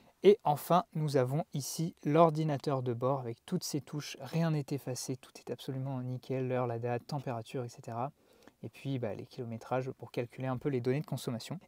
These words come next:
Et autre élément très important, nous sommes sur une version à boîte manuelle, donc bien qu'elle était possédée par une personne âgée, eh bien, c'était une boîte manuelle dont le maniement, euh,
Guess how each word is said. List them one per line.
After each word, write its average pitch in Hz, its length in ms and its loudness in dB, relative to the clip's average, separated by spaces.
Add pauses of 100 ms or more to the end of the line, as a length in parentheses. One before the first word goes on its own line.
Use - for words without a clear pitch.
Et 143 160 2
autre 185 260 10
élément 165 380 8
très 165 280 6
important, 147 560 2 (360)
nous 147 160 0
sommes 156 440 8
sur - 220 0
une 139 120 2
version 131 320 -2
à 131 80 -2
boîte 147 320 2
manuelle, 139 500 0
donc 123 160 -4
bien 147 220 -2
qu'elle 131 200 -2
était 127 380 0
possédée 131 400 -4
par 123 240 -6
une 120 260 -6
personne 135 320 -4
âgée, 123 260 -2 (500)
eh 139 40 -16
bien, 123 120 -4
c'était 135 240 -8
une 139 120 -2
boîte 143 180 2
manuelle 127 380 -4 (760)
dont 120 180 -2
le 113 100 0
maniement, 117 600 0
euh, - 20 -6